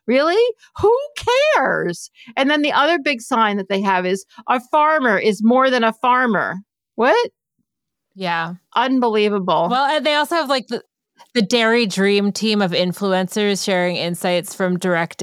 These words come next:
Speaker 2: engagements with dairy farmers to online audiences. Like, going back to how I wanna be an influencer for the Penn Yan Diner for a second, <laughs> there are actually influencers who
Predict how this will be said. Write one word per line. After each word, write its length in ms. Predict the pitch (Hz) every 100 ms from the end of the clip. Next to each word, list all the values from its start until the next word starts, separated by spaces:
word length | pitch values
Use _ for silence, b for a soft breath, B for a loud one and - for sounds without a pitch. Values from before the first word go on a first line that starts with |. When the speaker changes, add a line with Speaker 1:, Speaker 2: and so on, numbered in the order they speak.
| -
Speaker 2:
engagements 720 | 185 175 170 165 165 180 170
with 120 | 175
dairy 280 | - 156 160
farmers 580 | 156 175 175 180 180 175
to 360 | - 185 170 160
online 440 | 165 165 165 165
audiences. 520 | 147 165 175 175 220 208
Like, 280 | 208 - b b b
going 320 | 262 277 320 254
back 400 | 214 202 202 -
to 400 | - 214 202 180
how 200 | 196 185
I 200 | 170 180
wanna 240 | 185 190
be 120 | 190
an 240 | 185 170 185
influencer 720 | - 190 180 175 190 180 165
for 500 | - 180 175 175 170
the 80 | 175
Penn 240 | - 180
Yan 240 | 180 175 170
Diner 320 | 151 160 175
for 160 | 175 202
a 80 |
second, 600 | 185 208 190 - 240 247 - -
<laughs> 180 | - -
there 160 | 277 339
are 180 | 349 233
actually 720 | 240 233 - 277 247 240 233
influencers 1040 | 208 202 214 208 196 196 240 240 240 226 -
who 380 | 214 208 202